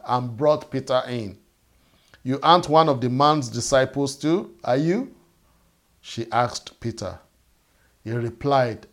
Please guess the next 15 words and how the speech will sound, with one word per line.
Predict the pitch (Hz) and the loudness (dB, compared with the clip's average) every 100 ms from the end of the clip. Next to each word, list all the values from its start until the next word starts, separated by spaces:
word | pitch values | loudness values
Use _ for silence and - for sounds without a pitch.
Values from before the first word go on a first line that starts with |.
| - | -6
"I | 113 - | -4 -2
am | 120 113 | -4 -2
not." | 127 120 - - _ _ _ _ _ _ _ _ _ _ _ _ | 0 0 -2 -12 _ _ _ _ _ _ _ _ _ _ _ _
It | 120 127 | -8 -4
was | 117 - | -4 0
cold, | 147 139 113 123 | 2 2 2 -2
and | 120 | -2
the | 117 | 0
servants | - 175 190 190 143 | 4 6 6 4 2
and | 127 | 0
officials | 127 156 170 165 | 0 -2 0 0
stood | 170 160 | 0 4
around | 131 127 143 131 | 6 6 6 2
a | |
fire | 117 - 135 123 101 | 0 4 6 4 0